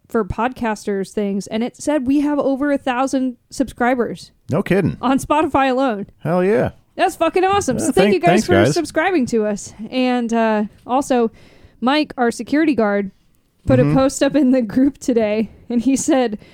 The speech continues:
Speaker 1: "Don't forget to rate the podcast on Spotify. Super easy. Three steps. Number one,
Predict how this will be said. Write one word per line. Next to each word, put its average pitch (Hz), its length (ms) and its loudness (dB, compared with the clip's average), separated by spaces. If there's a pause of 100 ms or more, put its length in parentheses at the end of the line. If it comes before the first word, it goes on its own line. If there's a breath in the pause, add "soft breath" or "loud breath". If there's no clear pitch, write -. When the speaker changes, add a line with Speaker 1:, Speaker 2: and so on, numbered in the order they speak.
(240 soft breath)
Speaker 1:
"Don't 269 220 2
forget 302 300 0
to 277 100 -2
rate 262 240 0
the 294 60 -6
podcast 214 680 -4
on 190 80 -4
Spotify. 196 580 -6
Super 302 380 -2
easy. 311 560 -2 (100)
Three 311 300 -4
steps. - 560 -8
Number 226 240 0
one, 262 380 -2